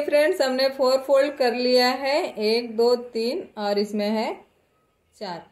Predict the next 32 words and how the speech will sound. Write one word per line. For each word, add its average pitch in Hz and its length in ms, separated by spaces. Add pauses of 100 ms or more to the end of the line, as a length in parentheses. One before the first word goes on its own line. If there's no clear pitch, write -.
(380)
तो 254 320
इस 247 180
तरह 262 200
से 277 160
हमें 269 380 (340)
set 233 280
कर 247 180
लेना 254 280
है। 262 220 (120)
अब 226 220
हम 285 160
marking 254 440
शुरू 254 240
करेंगे। 240 320
तो 262 160
सबसे 254 300
पहले 277 280
हमें 254 280
लंबाई 233 400
लेनी 233 360
है, 254 240 (360)
जितनी 254 420
आपकी 254 280
लंबाई 226 480
है 277 320 (400)
उतना 240 280
पे 240 180
पहले 233 300
आप 226 180
एक 240 180
mark 220 300
लगाइए। 226 540